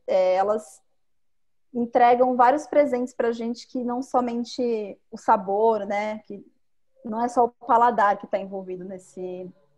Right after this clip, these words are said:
nesse processo aí de conhecer as ervas. Então, a gente começou a, a, a fez, a gente fez essa semana do manjericão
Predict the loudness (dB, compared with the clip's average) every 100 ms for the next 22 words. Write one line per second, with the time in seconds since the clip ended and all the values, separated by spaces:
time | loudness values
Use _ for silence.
0 | _ _ _ _ _ _ _ _ -10 -10
1 | -12 -12 -10 -10 -8 -8 -4 -2 -2 -2
2 | -4 -6 -6 -6 -6 -2 -2 -2 -4 -4
3 | -8 -12 0 0 0 -6 -4 -4 -6 -4
4 | 0 2 4 4 2 0 0 0 0 -2
5 | -4 -6 -10 -10 -12 -12 -10 -8 -8 -6
6 | -4 -4 -4 -4 -8 -8 -10 -6 -2 0
7 | 0